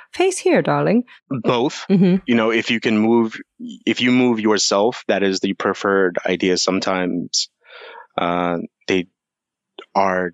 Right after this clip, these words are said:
Speaker 2: just a little bit off and you want them to sit just like so to get the angle that you want. The best way to go about doing that is not to use any part of your own body, because there, there's something about human touch.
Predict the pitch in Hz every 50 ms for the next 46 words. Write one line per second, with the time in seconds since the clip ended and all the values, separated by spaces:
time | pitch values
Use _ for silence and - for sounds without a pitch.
0 | _ _ - - - 175 165 143 127 - - - 120 113 110 113 117 120 117 113
1 | 110 107 110 110 104 - - - 101 101 101 101 - - 101 104 104 98 98 208
2 | 208 104 101 - - 101 98 - 104 - - - 110 104 101 - _ - - -
3 | 98 98 - - 104 98 92 - - - - - 104 95 95 95 95 92 90 92
4 | 90 - - - - 92 92 92 92 - - 92 - - 73 85 87 90 85 85
5 | - 85 - - - 87 90 90 92 - - _ - - - - - - - -
6 | _ - 117 - 120 110 113 - - 123 117 113 113 107 104 101 101 95 92 101
7 | 98 98 95 101 101 98 98 95 - 87 98 95 90 - 98 98 101 104 104 113
8 | 117 - - - 117 101 98 95 92 92 92 87 - - 101 107 107 107 - -
9 | 104 98 92 - - 92 87 92 95 95 92 92 95 90 90 95 90 87 90 92
10 | 98 101 104 202 - - 92 85 85 - - - - - - - - - _ _
11 | _ - 107 107 - 110 113 110 101 - - - 143 143 143 - 151 151 143 -
12 | 117 120 123 113 113 113 113 110 - - - - - _ _ _ _ _ _ _
13 | _ _ _ - - _ _ _ - - - 123 120 123 110 95 - 110 120 -
14 | - - -